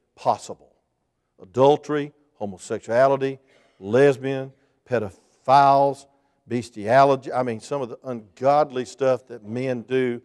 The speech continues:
that's described in Romans chapter one, and ladies, women, they ain't ladies,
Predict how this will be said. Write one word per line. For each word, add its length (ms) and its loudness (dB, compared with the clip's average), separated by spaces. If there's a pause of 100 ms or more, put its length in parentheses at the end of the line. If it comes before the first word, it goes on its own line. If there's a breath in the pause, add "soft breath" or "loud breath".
(160)
that's 220 -20 (440)
described 500 2
in 120 -10
Romans 360 -4
chapter 360 -4
one, 200 -4
and 180 -4
ladies, 460 -4 (680)
women, 480 0
they 160 -4
ain't 80 -14
ladies, 320 -14